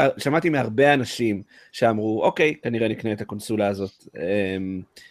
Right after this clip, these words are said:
מה שצריך לעודד את נינטנדו, זאת אומרת, היא מאוד מצליחה עכשיו, ונראה, לפי הת-, ההייפ עכשיו, שהיא לפחות עד, אה, סוף השנה,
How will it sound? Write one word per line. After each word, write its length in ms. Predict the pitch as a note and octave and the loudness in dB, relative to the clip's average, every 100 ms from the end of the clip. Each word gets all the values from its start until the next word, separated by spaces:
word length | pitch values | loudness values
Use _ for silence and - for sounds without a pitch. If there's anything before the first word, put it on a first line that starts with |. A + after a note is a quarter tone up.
| - - _ _ | -20 -20 _ _
מה 180 | G#2+ A2 | -2 -2
שצריך 920 | A#2 - C#3+ D3 D3+ - - E3 D#3 F3 | 0 2 4 6 4 0 0 0 2 2
לעודד 240 | E3 E3+ | 2 2
את 140 | F3 | 0
נינטנדו, 440 | F#3 F3+ G3 D#3+ B2+ | -4 -2 0 0 -4
זאת 120 | - | -6
אומרת, 260 | A2 A2 - | -8 -8 -6
היא 80 | A2+ | -2
מאוד 240 | F#2+ A#2 | 0 0
מצליחה 400 | B2 - G#2+ G#2 | -2 -6 -2 -2
עכשיו, 320 | G#2 - E3 B2+ | -2 2 4 4
ונראה, 600 | G#2+ G#2 G2 A2+ B2+ A2 - _ _ _ _ _ A2 | 0 -2 0 2 2 2 -4 _ _ _ _ _ -6
לפי 260 | G#2+ A#2 | 0 2
הת-, 120 | A2 - | 2 0
ההייפ 720 | G2+ G2+ F#2+ F2+ G#2+ G2+ G2+ | 0 2 0 0 4 4 2
עכשיו, 300 | - - G2 | -8 -4 -4
שהיא 380 | - G2 F#2 F2+ | -4 -4 -2 -2
לפחות 760 | F2 - F2+ A#2 G#2+ G#2 F2+ F2 | -6 -8 -10 0 4 4 2 -2
עד, 220 | F2 E2+ | -6 -4
אה, 160 | E2+ E2+ | -4 -4
סוף 300 | - E2+ F2+ | -8 -10 -10
השנה, 440 | - E2+ E2+ | -8 -6 -6